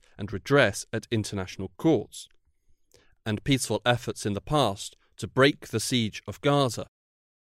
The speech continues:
have also been met with deadly Israeli violence.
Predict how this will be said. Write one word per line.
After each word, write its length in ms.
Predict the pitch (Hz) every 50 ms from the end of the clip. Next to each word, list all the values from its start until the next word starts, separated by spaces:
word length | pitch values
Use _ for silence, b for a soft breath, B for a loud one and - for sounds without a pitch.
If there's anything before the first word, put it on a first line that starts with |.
| _ _ _
have 100 | - 101
also 260 | 113 135 143 - - 110
been 240 | 90 107 98 101
met 380 | 113 131 139 113 - - - - _ _ _ _ _ _ _ _ _ _ _
with 180 | 107 107 98 - - _ _ _
deadly 480 | - 123 113 98 101 101 98 101 - _ _ _ _
Israeli 420 | - 110 101 107 101 98 95 98 98
violence. 600 | 101 113 113 107 98 - - - - - - -